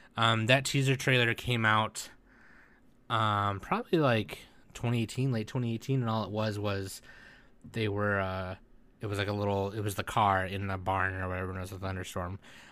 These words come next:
Um, apparently they're calling the movie Ghostbusters twenty twenty. I don't know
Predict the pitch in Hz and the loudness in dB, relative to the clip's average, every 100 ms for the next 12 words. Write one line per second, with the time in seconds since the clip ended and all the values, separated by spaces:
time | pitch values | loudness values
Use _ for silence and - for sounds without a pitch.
0 | - 113 113 110 - 147 147 143 131 120 | -2 2 2 0 2 2 4 4 4 4
1 | - 123 117 113 110 110 110 110 - 107 | 2 2 2 2 2 0 0 -2 0 -4
2 | - 101 - 120 104 - 101 90 85 - | -4 -6 -4 -2 -2 -2 -4 -4 -10 -16
3 | - - - - - 113 110 131 139 120 | -20 -20 -20 -20 0 0 6 6 6 4
4 | 117 117 113 113 | 4 4 4 0